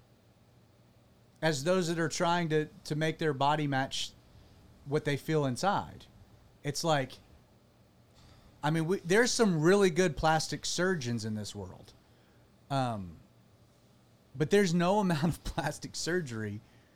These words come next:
um, that makes one gender into the other. It, it doesn't.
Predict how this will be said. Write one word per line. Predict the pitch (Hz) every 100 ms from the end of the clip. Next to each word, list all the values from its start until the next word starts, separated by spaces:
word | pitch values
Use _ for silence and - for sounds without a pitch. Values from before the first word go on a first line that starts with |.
| _ - - - - - - - - -
um, | 135 120 110 101 123 139 - - _ _ _ _ _ _ _ _ _ _ _ _ _ _ _ -
that | 143 160
makes | 165 160 175 147 - -
one | 156 165 151
gender | 143 151 143
into | 139 131
the | 110 117
other. | 170 98 - - - - _ _ _ _ _ _ _ _ -
It, | 151 -
it | 151 117
doesn't. | 147 139 127